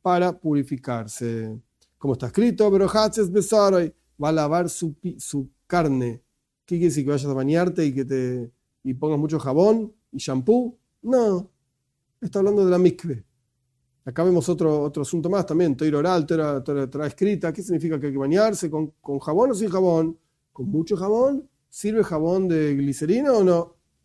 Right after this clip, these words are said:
No estamos hablando de esto, estamos hablando de un, una cosa totalmente diferente. Una mikve, un baño ritual. La tradición es,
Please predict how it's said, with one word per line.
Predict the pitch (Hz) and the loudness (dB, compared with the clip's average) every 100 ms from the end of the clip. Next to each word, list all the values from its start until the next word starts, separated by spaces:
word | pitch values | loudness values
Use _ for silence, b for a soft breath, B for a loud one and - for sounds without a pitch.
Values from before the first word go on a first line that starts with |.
| _ _ _ _ _ _ _ | _ _ _ _ _ _ _
No | 233 | -6
estamos | 233 262 220 | -2 0 0
hablando | 170 165 151 | 2 2 0
de | |
esto, | - | -2
estamos | 175 160 | -4 -2
hablando | 185 180 | 0 2
de | 185 | 2
un, | 185 185 - | 2 -4 -2
una | 196 185 | -2 -2
cosa | - 220 - 196 | -4 -2 -2 -4
totalmente | 190 180 214 208 | -4 0 2 2
diferente. | 196 175 170 131 135 117 _ - | 0 2 0 0 -6 -10 _ -6
Una | 170 | 4
mikve, | 180 160 139 | 6 6 2
un | 143 | 6
baño | 185 170 | 6 6
ritual. | 151 147 110 _ _ _ _ _ _ - | 4 -2 -6 _ _ _ _ _ _ -2
La | 165 | 0
tradición | 180 170 151 131 196 | 4 4 4 4 6
es, | 214 185 165 165 | 6 6 4 0